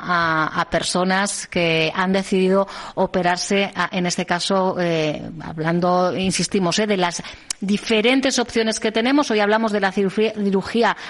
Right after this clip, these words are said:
refractiva con láser excimer. Y yo creo que una de las cuestiones que más se suele comentar, eh, doctor, es ese momento en el que a primera hora de la mañana o incluso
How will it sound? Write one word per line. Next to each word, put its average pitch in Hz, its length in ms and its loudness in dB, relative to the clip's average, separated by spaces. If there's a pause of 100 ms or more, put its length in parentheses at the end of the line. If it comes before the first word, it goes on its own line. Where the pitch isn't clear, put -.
refractiva 240 760 0 (300)
con 196 200 2
láser 220 420 0
excimer. 180 520 0
Y 214 60 0
yo 269 120 0
creo 302 180 0
que 269 120 0
una 302 160 4
de 311 60 4
las - 180 0
cuestiones 240 580 0
que 202 380 0 (100)
más 226 240 2
se 254 80 0
suele 220 280 0
comentar, 196 680 0
eh, 170 280 0
doctor, 175 360 -2
es 233 140 -2
ese 247 160 -2
momento 190 580 0
en 185 100 -2
el 175 120 -4
que 175 100 0
a 160 100 0
primera 247 440 0
hora 220 260 0 (320)
de 185 160 0
la 165 100 0
mañana 208 400 0
o - 40 0
incluso 202 420 -2